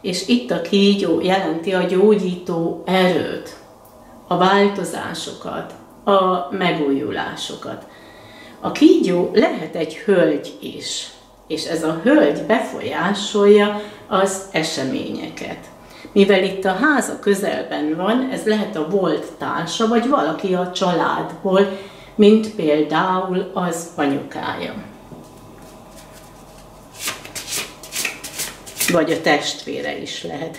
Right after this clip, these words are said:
természetesen. Itt látható a ravasság, tehát itt egy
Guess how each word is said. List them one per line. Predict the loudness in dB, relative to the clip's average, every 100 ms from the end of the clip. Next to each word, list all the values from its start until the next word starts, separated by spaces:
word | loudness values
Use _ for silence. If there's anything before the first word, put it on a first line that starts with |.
| -6
természetesen. | -2 -2 0 -2 -2 -2 -2 -2 -2 4 4 4 -4 -14 -20 -20 -20 -20 -20 -20 -20 -20 -20 -20 -20 -20 -20 -20 -20 -20 -20 -20 -20 -20 -20 -20 -20 -20 -20 -20 -20 -20 -20 0
Itt | 4 4 0 -8 2
látható | 4 4 2 -2 -2 0
a | 0
ravasság, | 0 -2 -6 -8 -8 -6 -4 -6 -8 -8
tehát | -2 2 2 0
itt | 0 2
egy | 0 -2